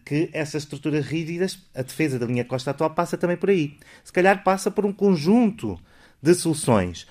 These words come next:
umas mais artificiais e outras mais naturais. Qual é aquela que nós devemos privilegiar em termos da defesa da linha de costa? Obviamente, o restauro das praias, o enchimento artificial,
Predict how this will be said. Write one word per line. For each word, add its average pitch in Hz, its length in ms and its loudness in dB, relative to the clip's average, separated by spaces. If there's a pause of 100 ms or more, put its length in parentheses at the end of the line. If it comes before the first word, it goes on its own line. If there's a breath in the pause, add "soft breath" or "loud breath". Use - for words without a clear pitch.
(140 soft breath)
umas 139 300 0
mais 98 260 -4
artificiais 180 800 0 (380 soft breath)
e 143 100 0
outras 147 240 0
mais 131 260 -2
naturais. 104 600 -4 (340 loud breath)
Qual 160 200 4
é 180 60 4
aquela 175 300 0
que 180 120 -10
nós 170 140 -2
devemos 170 220 -4
privilegiar 160 680 2
em 127 80 -2
termos 127 240 -2
da 135 80 0
defesa 131 400 -4
da 113 100 -2
linha 117 220 -2
de - 80 -18
costa? 190 520 -4
Obviamente, 113 680 -8 (180 loud breath)
o 101 80 -6
restauro 101 420 -4
das 127 160 -4
praias, 165 480 2 (160 loud breath)
o 98 80 -10
enchimento 95 400 -6
artificial, 151 520 -4